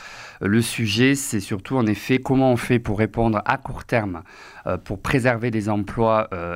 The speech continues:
et, euh, et rassurer les salariés inquiets pour le devenir de leur, de leur entreprise, tout en se projetant dans l'avenir et en effet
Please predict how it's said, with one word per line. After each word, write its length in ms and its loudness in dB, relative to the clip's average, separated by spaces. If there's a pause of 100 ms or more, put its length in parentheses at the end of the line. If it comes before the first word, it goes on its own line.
et, 240 -2
euh, 400 -4 (220)
et 80 -2
rassurer 600 0
les 160 -4
salariés 600 -2
inquiets 440 -2
pour 200 -4
le 140 0
devenir 460 0
de 100 -4
leur, 380 0 (100)
de 100 -6
leur 140 -4
entreprise, 640 0 (400)
tout 240 -2
en 300 2
se 160 -8
projetant 500 0
dans 140 2
l'avenir 420 0
et 60 0
en 120 0
effet 120 -2